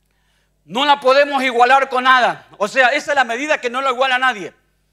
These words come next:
Porque es la medida mayor de todas las cosas. Es Dios mismo. Es Cristo mismo. Y nos cuesta, decía, no, que no me acuerdo quién decía recién,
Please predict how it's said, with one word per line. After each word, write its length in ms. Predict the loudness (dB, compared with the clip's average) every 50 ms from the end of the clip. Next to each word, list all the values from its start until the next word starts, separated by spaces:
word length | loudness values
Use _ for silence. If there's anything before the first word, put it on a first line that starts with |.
| _ _ _ _ _ _
Porque 260 | -12 -10 -8 -6 -4
es 60 | -2
la 100 | -2 -2
medida 320 | -2 -2 -4 -2 -2 0 0
mayor 320 | 0 -2 0 -2 -2 -2
de 100 | -2 -2
todas 260 | -4 -2 -2 0 0
las 120 | -2 -2 -2
cosas. 520 | -2 -2 -2 -2 -2 -6 -12 -12 -16 _ _ _
Es 100 | -10 -6
Dios 300 | -4 -2 -2 -2 -2 -4
mismo. 420 | -8 -8 -8 -8 -8 -10 -12 -14 -18 _ _ _ _ _ _ _ _ _ _ _ _ _ _ _ _ _ _ _ _ -10
Es 120 | -10 -6
Cristo 360 | -4 -2 -2 -2 -2 -2 -4
mismo. 420 | -2 -2 -4 -4 -4 -6 -8 -8 -10 _ _ _ _ _ _ _ _ _ _ _ _ _ _ _ _ _ _ _ _ _ _ _ _ _ _ _ _
Y 80 | -10 -8
nos 140 | -8 -8
cuesta, 400 | -4 -2 -2 -2 -2 -2 -4 -4
decía, 520 | -4 -4 -4 -6 -4 -4 -2 0 0 -2 -4
no, 160 | -6 -8 -8
que 120 | -6 -8 -8
no 120 | -6 -6
me 80 | -6 -6
acuerdo 320 | -6 -4 -4 -2 -2 -4
quién 160 | -4 -6 -8
decía 320 | -8 -10 -10 -8 -8 -6 -6
recién, 360 | -6 -8 -6 -4 -6 -6